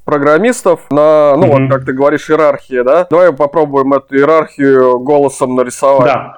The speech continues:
Speaker 2: Я просто расскажу на нашем примере, потому что все команды и специализации очень сильно зависят от проекта, от компании и так далее. У нас проект «Мультиплеер» — игра для P C и консолей.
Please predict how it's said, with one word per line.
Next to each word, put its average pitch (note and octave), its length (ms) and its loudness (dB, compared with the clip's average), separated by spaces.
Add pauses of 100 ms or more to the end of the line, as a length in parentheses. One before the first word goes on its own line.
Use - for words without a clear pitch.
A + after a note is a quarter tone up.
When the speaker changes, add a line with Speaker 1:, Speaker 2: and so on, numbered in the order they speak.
Speaker 2:
Я E3 180 0
просто F3 560 -2
расскажу E3 500 -2
на D3 140 -2
нашем G#3 320 -2
примере, F3+ 440 -2
потому D3 280 -2
что D3+ 500 -4
все E3+ 360 -4
команды D3+ 720 -2
и C3+ 60 0
специализации C#3+ 800 -4
очень D3 260 -2
сильно C#3+ 260 -2
зависят C#3 380 -2
от C3 160 -8
проекта, D3+ 340 -4
от C3 80 -4
компании C3+ 560 -2
и - 20 -12
так A#2+ 200 -8
далее. G#2 280 -4
У C#3 120 -4
нас G#3 260 -2
проект D3 460 -4
«Мультиплеер» — D#3+ 960 -4
игра D3 680 -4
для C3 360 -4
P C#3+ 120 -10
C - 200 -4
и D3+ 100 -2
консолей. B2+ 500 -6